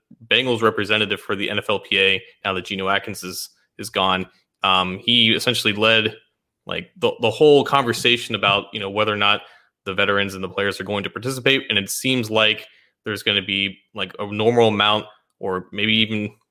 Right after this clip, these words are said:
close to the entire team that's going to participate in the voluntary mini camps. We had a quote from Bates. This is courtesy of Jeff Hobson of Bengals dot com. He said, quote,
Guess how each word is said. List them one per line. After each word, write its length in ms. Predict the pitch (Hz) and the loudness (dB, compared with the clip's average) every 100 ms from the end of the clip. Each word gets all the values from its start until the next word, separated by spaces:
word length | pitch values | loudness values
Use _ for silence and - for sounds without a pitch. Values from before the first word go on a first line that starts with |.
| _ _ _ - - - | _ _ _ -20 -20 -4
close 260 | - - | 0 0
to 140 | - 123 | 0 -2
the 160 | 127 | -2
entire 280 | 113 123 120 | 0 2 2
team 280 | 120 151 120 | 0 0 0
that's 120 | 104 | 0
going 220 | 117 110 | 0 0
to 220 | 107 98 110 _ _ _ _ | -2 -6 -10 _ _ _ _
participate 640 | - 117 117 113 117 107 - - | -4 -2 -4 -2 0 0 0 -2
in 300 | 104 104 101 - _ _ | -2 -2 -8 -14 _ _
the 380 | 110 98 95 95 - | -8 -6 -6 -8 -8
voluntary 500 | 110 104 104 104 98 | 0 0 2 0 -2
mini 180 | 95 98 | -2 -4
camps. 440 | - 95 - - - _ - | -2 -2 -4 -10 -16 _ -4
We 80 | 101 | 0
had 220 | 98 98 | 2 0
a 40 | |
quote 400 | 92 - 107 107 | -2 2 2 2
from 220 | - 101 95 | -2 -6 -2
Bates. 420 | 98 98 - - _ _ - | 0 0 -4 -10 _ _ -12
This 100 | 110 | -10
is 160 | 107 113 | -10 -4
courtesy 320 | - 110 110 | 0 0 0
of 80 | 95 | 0
Jeff 160 | 107 - | 0 2
Hobson 340 | 104 104 101 | 0 0 -4
of 80 | 95 | -2
Bengals 220 | 98 98 | -2 -2
dot 100 | - | -4
com. 360 | 131 123 117 117 - _ - | 0 2 2 -4 -12 _ -12
He 60 | 110 | -6
said, 180 | 101 | -4
quote, 320 | - 123 120 | 2 4 4